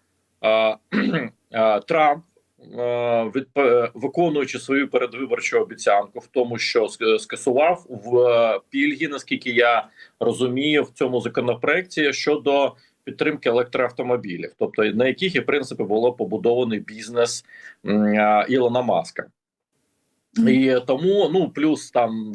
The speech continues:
Speaker 1: він його звинуватив в тому, що він відійшов від ідеології скорочення витрат, тому що, виявляється, життя значно складніше, ніж просто,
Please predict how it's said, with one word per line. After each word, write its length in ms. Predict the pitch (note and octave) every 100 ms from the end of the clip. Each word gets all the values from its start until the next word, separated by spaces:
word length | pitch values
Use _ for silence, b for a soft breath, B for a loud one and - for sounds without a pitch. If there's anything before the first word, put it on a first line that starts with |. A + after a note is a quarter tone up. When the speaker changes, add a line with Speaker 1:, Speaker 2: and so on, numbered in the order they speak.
| G#2
Speaker 1:
він 120 | C3+
його 160 | A#2
звинуватив 560 | A2+ A#2+ A#2 A#2 G#2+ A2
в 40 |
тому, 240 | - G#3+ G#3
що 200 | - G#3
він 80 | G3
відійшов 420 | G3 - - -
від 320 | F#2 F2 G#2 G2
ідеології 880 | B2 A#2+ A2 A#2+ G#2+ G#2 G2+ G2 - B B -
скорочення 580 | - B2 A#2 - A2
витрат, 460 | A2 A#2+ F#3+ F#3+ F3+
тому 200 | C#3 C3+
що, 160 | - B2
виявляється, 640 | B2+ A#2+ B2 B2 A2 A#2+
життя 360 | G#2+ A#2 A#2+ A2
значно 440 | A2+ A2 - A2
складніше, 600 | - B2+ A#2 A#2 G2+ A2
ніж 220 | G2+ G2
просто, 540 | - A2 G2+ - G2+